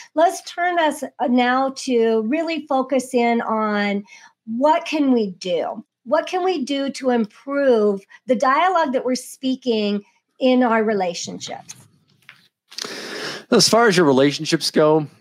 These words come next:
Speaker 2: um, what I would say about that is think of, think of a relationship and think about the dialogue in a relationship as a, as an onion, okay? And you peel back the layers of an onion at a time. You ever, ever, anybody who cooks knows what I'm talking about. You can't just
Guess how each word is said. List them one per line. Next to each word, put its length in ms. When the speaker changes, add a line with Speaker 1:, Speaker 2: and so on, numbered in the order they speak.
Speaker 2:
um, 140
what 140
I 80
would 160
say 280
about 180
that 160
is 120
think 160
of, 100
think 180
of 100
a 60
relationship 640
and 100
think 140
about 180
the 60
dialogue 580
in 60
a 40
relationship 520
as 140
a, 160
as 140
an 100
onion, 380
okay? 420
And 400
you 160
peel 360
back 440
the 80
layers 420
of 100
an 60
onion 260
at 60
a 40
time. 300
You 60
ever, 160
ever, 220
anybody 280
who 60
cooks 300
knows 160
what 80
I'm 80
talking 320
about. 220
You 80
can't 260
just 300